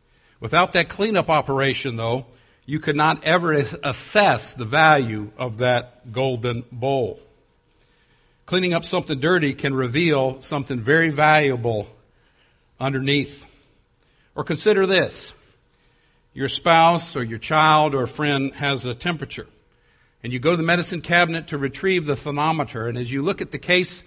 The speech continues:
you notice on there, "Sterilize before use." So you get out the rubbing alcohol and a cotton swab, and you clean that,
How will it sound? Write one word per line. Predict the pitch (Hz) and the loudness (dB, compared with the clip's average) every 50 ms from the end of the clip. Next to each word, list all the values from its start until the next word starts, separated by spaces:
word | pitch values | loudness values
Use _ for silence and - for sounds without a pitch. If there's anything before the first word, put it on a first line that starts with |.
| _ _ _ _ _ | _ _ _ _ _
you | 135 135 | -4 0
notice | 147 170 196 180 - - | 2 2 2 2 0 -2
on | 196 165 160 156 147 139 | 0 0 2 2 2 0
there, | 127 123 117 113 110 113 113 - - _ _ _ _ _ _ _ _ _ | 0 -2 -2 -2 -2 -4 -6 -8 -16 _ _ _ _ _ _ _ _ _
"Sterilize | - - - - 233 233 226 208 180 143 131 113 113 104 98 98 107 110 110 - - - _ _ _ _ | -14 -12 -10 -2 0 2 4 4 4 4 4 2 2 2 2 0 -2 -6 -8 -12 -18 -20 _ _ _ _
before | 117 117 - - 143 143 139 | -8 -8 -4 0 0 0 0
use." | 139 147 156 139 113 - - - - - _ _ _ _ _ _ _ _ _ _ _ _ _ _ _ | 0 -2 -4 -4 -4 -6 -12 -16 -18 -20 _ _ _ _ _ _ _ _ _ _ _ _ _ _ _
So | _ - 131 | _ -10 -6
you | 131 127 120 | -6 -6 -2
get | 104 135 139 139 | 0 2 2 4
out | 139 139 143 147 143 - - _ _ _ | 4 4 2 2 -2 -6 -18 _ _ _
the | _ 139 | _ -2
rubbing | 135 143 143 143 143 143 | 0 0 2 2 2 2
alcohol | 139 143 139 - 131 117 117 143 147 143 139 139 | 2 0 0 -4 -10 -8 -2 -2 0 0 0 0
and | 139 135 | -2 -6
a | |
cotton | - - 143 147 139 139 135 | -4 -2 -2 0 0 -2 -6
swab, | - - 139 139 143 143 139 139 123 127 | -10 -8 -2 0 2 2 2 2 0 -2
and | 127 131 | -4 -4
you | 131 | -6
clean | 127 - - - 143 139 | -6 -6 -4 -4 -2 -2
that, | 135 135 135 - - | -2 -2 -4 -6 -8